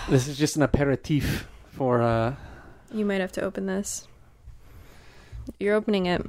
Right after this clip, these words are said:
Speaker 1: Oh my God. I can't believe.
Speaker 2: I am who I am.
Speaker 1: Oh, I hope the listeners at home.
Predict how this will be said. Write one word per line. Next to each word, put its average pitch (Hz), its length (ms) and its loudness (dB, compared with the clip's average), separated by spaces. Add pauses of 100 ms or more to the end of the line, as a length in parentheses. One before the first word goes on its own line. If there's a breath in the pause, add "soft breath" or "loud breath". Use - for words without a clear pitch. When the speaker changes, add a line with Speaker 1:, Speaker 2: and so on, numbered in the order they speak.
Speaker 1:
Oh 131 160 2
my 127 140 2
God. 127 480 4 (240 loud breath)
I - 80 -2
can't - 320 -2
believe. 123 600 -2 (1700 loud breath)
Speaker 2:
I 185 80 -4
am 202 260 2
who 202 80 2
I 175 120 0
am. 165 300 -2 (1400 loud breath)
Speaker 1:
Oh, 135 200 0
I 123 140 4
hope 139 220 2
the 123 240 2
listeners 143 440 2
at 117 140 0
home. 135 360 2